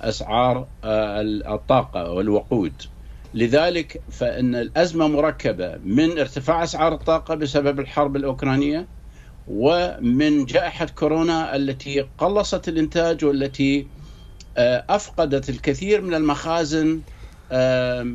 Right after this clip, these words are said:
ما، ما تملكه من، آه، آه، رصيد من الم-، السلع والبضائع. آه، إذن هذه هي المشكلة، مشكلة مركبة تحتاج إلى حلول استثنائية. آه، الكثير من الحكومات، خصوصًا الحكومة البريطانية،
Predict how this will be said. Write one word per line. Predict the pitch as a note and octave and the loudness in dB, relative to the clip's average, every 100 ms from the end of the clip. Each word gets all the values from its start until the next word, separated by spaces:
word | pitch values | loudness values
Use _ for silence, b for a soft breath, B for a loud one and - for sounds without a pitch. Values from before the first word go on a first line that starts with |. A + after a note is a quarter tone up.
| - - | -8 -10
ما، | A2+ G#2 G2+ B2 C3+ C#3 - | -8 -4 0 2 2 0 2
ما | B2+ C3+ | 2 4
تملكه | C3+ C3 E3+ D#3 C#3 C#3+ C#3 | 2 2 2 2 2 0 -2
من، | A2 A#2+ C#3+ C#3 C#3 C3+ | -2 2 4 4 0 -2
آه، | A#2 A#2+ A#2 G#2+ G#2 A#2 A2 | 0 2 2 0 0 0 0
آه، | A#2 | 0
رصيد | A#2 - C#3+ B2 | -2 2 2 2
من | A2+ B2 | 0 0
الم-، | A#2+ A#2+ | 0 0
السلع | G#2 A2 G#2+ G#2+ C#3 C3 | -2 -4 -4 0 2 4
والبضائع. | A2 G#2 F#2+ F2 D#2 E2+ - B B B B B - | 2 0 -2 -2 -4 -8 -12 B B B B B 2
آه، | A#2 A#2 - | 4 4 2
إذن | D#3 E3+ E3 C3 | 0 0 -2 -6
هذه | D#2+ C3+ F3 E3 D#3 D3+ | -6 0 2 2 2 2
هي | D3+ | 2
المشكلة، | C3 C3+ C3 G2 F#2 | 0 -2 -4 -6 -2
مشكلة | A#2+ C3+ E3+ D3+ | -2 -2 2 4
مركبة | D3+ D#3 - D#3 | 4 2 0 -2
تحتاج | D#3 D3+ - F#3 F#3+ F#3 | -2 -4 -2 0 0 2
إلى | F3 | 0
حلول | D3+ F3 F#3 F3 | 0 -2 -2 -2
استثنائية. | D3 - C#3 D#3 D3+ E3+ F#2 - - B B B B | -4 -4 -2 -2 0 0 0 -4 -16 B B B B
آه، | A#2+ B2 A2 B2+ | 0 2 2 0
الكثير | B2+ D#3 F3+ E3 | 0 0 2 2
من | E3 | 2
الحكومات، | C3+ C#3+ D3 D3 E3 | 0 0 2 2 0
خصوصًا | - C3 C3+ D#3 | -4 -10 -4 -2
الحكومة | C#3 D3 C#3+ D3 | 0 -2 2 2
البريطانية، | C#3 C3 C3 C3 D#3+ E3 E3 E3+ | 2 0 -2 0 0 0 0 -4